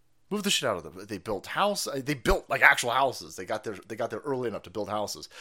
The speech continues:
This, this fucking place is completely lost now.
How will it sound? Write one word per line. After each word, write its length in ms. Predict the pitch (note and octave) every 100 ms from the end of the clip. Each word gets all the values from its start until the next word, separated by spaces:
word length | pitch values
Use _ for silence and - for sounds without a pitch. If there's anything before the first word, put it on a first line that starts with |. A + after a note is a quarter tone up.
| - -
This, 120 | E3
this 200 | G3 -
fucking 380 | - E3 D3 C3+
place 320 | D3 C3+ -
is 140 | A2
completely 480 | - B2 - F#3 B2
lost 360 | F#2 D#2+ - -
now. 180 | D#2